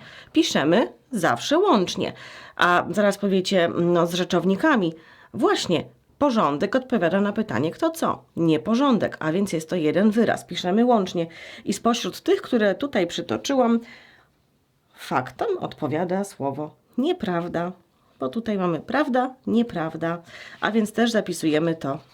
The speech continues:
łącznie. Kolejne zadanie, e, moi drodzy, z przykładowego, e,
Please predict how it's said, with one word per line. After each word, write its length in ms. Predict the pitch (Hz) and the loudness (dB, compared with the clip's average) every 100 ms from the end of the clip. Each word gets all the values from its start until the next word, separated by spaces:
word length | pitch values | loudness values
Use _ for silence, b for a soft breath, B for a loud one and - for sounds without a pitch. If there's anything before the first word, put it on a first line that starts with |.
| _ | _
łącznie. 500 | 160 147 123 123 - - - B B B | -8 -4 -4 -4 -10 -14 -18 B B B
Kolejne 440 | 240 277 427 370 | 4 6 6 4
zadanie, 720 | 233 233 175 165 156 160 269 320 254 233 B B | 4 2 2 2 4 4 4 2 -4 -10 B B
e, 400 | 196 185 185 180 | -2 0 2 2
moi 320 | 170 196 233 | 2 4 4
drodzy, 600 | 180 185 170 - 160 165 233 262 B B B B B | 2 2 0 0 0 0 0 -4 B B B B B
z 120 | B - | B -6
przykładowego, 680 | - 233 226 202 269 320 | -2 2 2 4 2 2
e, 120 | 262 | 4